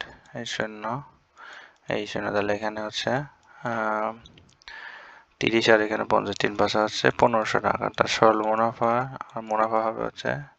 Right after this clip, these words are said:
পনেরোশো টাকা এবং চক্রবৃদ্ধি হচ্ছে আমরা জানি সি হলো পি ওয়ান প্লাস আর by হচ্ছে এন। এখানে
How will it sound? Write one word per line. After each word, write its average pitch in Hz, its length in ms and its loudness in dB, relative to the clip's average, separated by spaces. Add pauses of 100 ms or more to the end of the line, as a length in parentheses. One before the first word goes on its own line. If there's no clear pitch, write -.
(480)
পনেরোশো 110 360 2 (100)
টাকা 107 180 -2 (100)
এবং 107 140 -6 (120)
চক্রবৃদ্ধি 110 640 -2
হচ্ছে - 220 -6 (120)
আমরা 117 240 -12
জানি 110 220 -4 (140)
সি - 160 -4 (180)
হলো 110 220 -4 (760)
পি 110 160 -2 (500)
ওয়ান 113 240 4 (160)
প্লাস 113 420 0 (360)
আর 113 180 4
by 110 220 2
হচ্ছে 110 280 -6 (320)
এন। 110 100 -4 (2250)
এখানে 113 220 -2